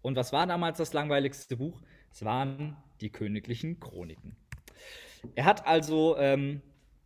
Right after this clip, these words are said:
einen seiner Vorleser zu sich bestellt mit den königlichen Chroniken und hat sich die, äh, Chroniken vorlesen lassen und ist dann an die Taten von Haman, äh, nicht von Haman, von Mordechai erinnert worden, dass Mordechai das, äh, Attentat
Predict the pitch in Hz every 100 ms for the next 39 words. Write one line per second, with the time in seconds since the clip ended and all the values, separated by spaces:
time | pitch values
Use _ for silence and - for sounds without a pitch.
0 | - - - - 113 127 131 135 120 117
1 | 123 - 226 226 196 190 190 175 175 -
2 | - - 151 160 156 131 120 117 143 147
3 | - 113 113 160 180 175 175 175 170 123
4 | 123 127 - 143 143 - 123 123 131 135
5 | 113 113 110 139 151 156 160 - 165 107
6 | 95 95 101 - 190 - - - - 143
7 | 151 233 - - - - _ - - 151
8 | 214 226 - 139 139 147 151 185 175 175
9 | - 139 143 151 - 110 139 160 135 120
10 | 123 120 120 123 - 123 117 110 104 -
11 | 131 160 196 135 123 123 160 - - _
12 | 143 180 180 110 98 92 92 113 139 151
13 | - 131 135 139 - 120 120 - 120 -
14 | - 127 127 113 113 - -